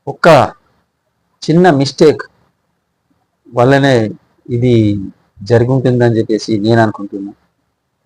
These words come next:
కానీ దీని మీద ఎయిర్ ఇండియా వాళ్ళు ఎంక్వైరీ, ఎయిర్‌పోర్ట్ అంటే authority, airports of authority వాళ్ళు ఎంక్వైరీ అయితే ముమ్మరంగా జరుపుతున్నట్టుగా తెలుస్తుంది. ఏదో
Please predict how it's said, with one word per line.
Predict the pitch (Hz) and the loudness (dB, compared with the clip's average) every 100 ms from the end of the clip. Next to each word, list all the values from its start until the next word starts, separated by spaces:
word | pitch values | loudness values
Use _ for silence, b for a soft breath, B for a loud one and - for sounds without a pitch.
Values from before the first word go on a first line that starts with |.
| _ _ _ _ | _ _ _ _
కానీ | 131 135 139 120 104 - _ _ _ - | 0 2 2 0 -2 -10 _ _ _ -14
దీని | 113 123 123 | -4 -2 0
మీద | 123 123 107 90 - 113 | 2 2 2 -2 -4 0
ఎయిర్ | 117 | 2
ఇండియా | 139 135 | 2 2
వాళ్ళు | 117 107 110 107 95 _ - | 2 2 0 -2 -4 _ -10
ఎంక్వైరీ, | 110 110 123 117 117 101 95 110 _ _ _ _ _ _ _ _ _ _ _ _ - | -8 -2 0 2 2 0 -4 -12 _ _ _ _ _ _ _ _ _ _ _ _ -6
ఎయిర్‌పోర్ట్ | 127 127 131 - 123 | -4 -2 -2 -2 -2
అంటే | 120 - _ - - | 0 -2 _ -20 -10
authority, | 110 139 135 117 107 - 117 | 0 2 4 2 -2 -2 -2
airports | 113 123 117 - - | 0 0 -2 -2 -6
of | 110 - | -4 -4
authority | 117 117 117 120 113 | 0 0 0 0 0
వాళ్ళు | 107 107 110 - _ _ _ - 123 | 0 0 -2 -6 _ _ _ -8 -6
ఎంక్వైరీ | 120 143 139 | 2 4 4
అయితే | 123 131 | 2 2
ముమ్మరంగా | 117 113 120 117 113 107 95 _ - | 0 0 0 2 0 0 -4 _ -4
జరుపుతున్నట్టుగా | 107 101 120 113 104 107 | -2 0 0 0 0 -2
తెలుస్తుంది. | 104 101 - - 104 95 - _ _ _ _ _ _ _ - | -2 -4 -6 -6 -4 -4 -10 _ _ _ _ _ _ _ -2
ఏదో | 147 | 0